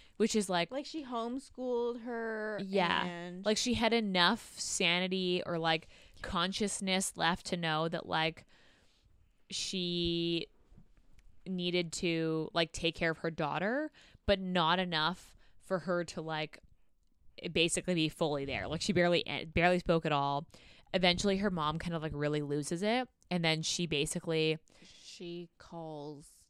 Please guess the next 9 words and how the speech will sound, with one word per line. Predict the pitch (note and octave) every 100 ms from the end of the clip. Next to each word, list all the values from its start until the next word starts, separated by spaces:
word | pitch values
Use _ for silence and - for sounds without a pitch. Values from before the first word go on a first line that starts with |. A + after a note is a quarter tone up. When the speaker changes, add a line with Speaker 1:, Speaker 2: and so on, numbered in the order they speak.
| _
Speaker 2:
the | F3 D#3+ D3+ D#3 D3+ D3+ D3 D3
Speaker 1:
she | - G3
calls | - E3 E3+
the |
as-, | F3 F3
as-, | - F3 F3
like, | E3+ E3+ E3
asylum, | F3 - E3 C#3+ D3 G2 E3 G#3 _ _ _ -
and | E3 D#3 D#3 D#3